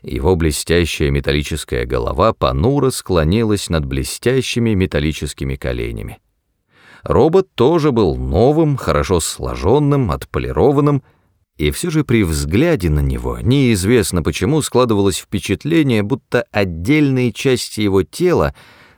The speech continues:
плохо стыкуются между собой. На самом деле они стыковались идеально, просто что-то в его осанке наводило на мысль, что они могли бы стыковаться лучше. Зафот Библброкс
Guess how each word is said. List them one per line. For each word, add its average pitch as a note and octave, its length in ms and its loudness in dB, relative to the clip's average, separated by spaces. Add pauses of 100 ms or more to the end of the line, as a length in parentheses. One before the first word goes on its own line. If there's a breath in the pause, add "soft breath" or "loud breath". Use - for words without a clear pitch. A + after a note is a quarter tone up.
(200 soft breath)
плохо D#3+ 480 4
стыкуются C3 600 0
между G#2+ 320 -2
собой. C#2+ 420 -8 (460)
На B1+ 240 -4
самом A2+ 400 0
деле A#1 260 -4
они A1+ 260 -4
стыковались F2+ 600 0
идеально, A2 640 -2 (380 loud breath)
просто C3 420 0
что-то B2+ 340 0
в F2+ 60 -2
его A2 320 2
осанке F#2+ 720 0
наводило D2+ 520 2
на C2+ 160 -2
мысль, D#2+ 480 -2
что A#1 320 -4
они F2 300 -2
могли B2 340 -2
бы A2+ 140 -2
стыковаться F#2 640 -4
лучше. D#2 540 -8 (1040)
Зафот E2+ 580 0
Библброкс C#3 920 2